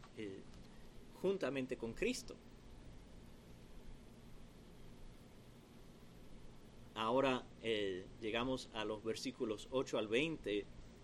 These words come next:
y vemos que Pablo da una exhortación a no volver a la esclavitud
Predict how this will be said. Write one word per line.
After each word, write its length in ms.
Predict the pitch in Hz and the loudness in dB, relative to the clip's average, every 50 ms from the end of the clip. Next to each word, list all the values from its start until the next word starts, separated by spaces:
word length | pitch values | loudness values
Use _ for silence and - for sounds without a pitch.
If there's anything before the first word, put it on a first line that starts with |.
| - - - - - - - - - - - - | -12 -10 -10 -10 -8 -8 -10 -10 -10 -10 -6 -4
y 380 | 110 107 101 98 95 92 90 - - - - - - 101 | -2 0 0 0 0 0 0 -2 -4 -6 -8 -8 -8 2
vemos 600 | 98 127 135 147 147 135 127 120 120 - - - - - - - - - - - - - - - - - - - - - - - - - - | 6 8 8 8 6 4 2 0 -2 -4 -8 -12 -12 -14 -16 -16 -16 -16 -16 -16 -16 -16 -14 -14 -14 -14 -14 -14 -14 -14 -14 -12 -12 -12 -6
que 500 | - 123 113 107 107 104 104 101 98 92 - - - - - - - - - - - - - - - - - - - - | -2 2 4 6 6 6 6 6 6 4 0 -4 -10 -12 -12 -12 -12 -12 -12 -12 -12 -14 -14 -16 -14 -14 -14 -14 -6 -2
Pablo 280 | - 120 127 139 139 131 | 2 2 4 6 6 6
da 300 | 127 123 120 120 120 - | 6 6 6 4 2 0
una 300 | - 131 127 131 135 135 127 - - - - | 0 2 2 4 4 4 2 0 -6 -2 0
exhortación 1080 | 117 123 - - - 123 107 - - 127 110 107 - - 139 135 131 123 131 139 156 - - - - - | 2 2 2 4 2 2 2 2 2 2 2 2 2 0 4 6 6 6 6 6 2 -2 -8 -12 -8 -2
a 200 | 120 120 113 113 | 0 2 2 2
no 540 | 113 113 113 117 117 123 131 139 143 151 - - - - 113 | 2 0 2 4 6 8 8 8 8 6 2 -2 -8 -4 0
volver 640 | 117 117 110 104 110 139 175 180 147 120 117 139 - - - - - - - - | 2 2 2 4 6 8 8 10 10 8 6 4 -2 -8 -12 -16 -16 -16 -12 -2
a 200 | - 113 110 104 | 0 2 4 4
la 220 | 104 104 104 101 101 | 4 2 2 2 2
esclavitud 920 | 98 - - - 120 110 101 104 104 87 - - 156 156 143 135 131 | 0 -2 0 2 4 4 4 2 -2 -4 2 6 8 8 8 8 4